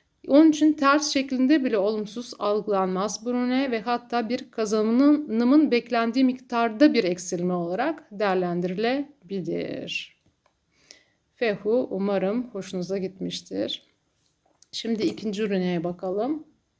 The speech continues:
İkinci rune Uruz. Çok düzgün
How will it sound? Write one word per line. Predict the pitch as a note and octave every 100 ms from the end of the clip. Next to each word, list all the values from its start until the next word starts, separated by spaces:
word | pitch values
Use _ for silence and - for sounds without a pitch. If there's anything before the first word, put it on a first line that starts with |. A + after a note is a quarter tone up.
| _ _ _ _ _ _ _ _ _ _ _ _ _ _ _ _ _ _ _ - - - _ _ -
İkinci | A3 - A3+ G#3 G#3+
rune | F#3 F3+ F#3+ A#3+ D4+ - _ _ _ _ _ _ _ _ _ _ - - - - A#3+
Uruz. | A3+ F#3 A3 D4+ - - - _ _ _ _ _ _ _ _ _ _ _ _ _ _ _ _ _ _ _
Çok | - G3
düzgün | F3+ G#3 F3+ G3+ F#3+ F#3+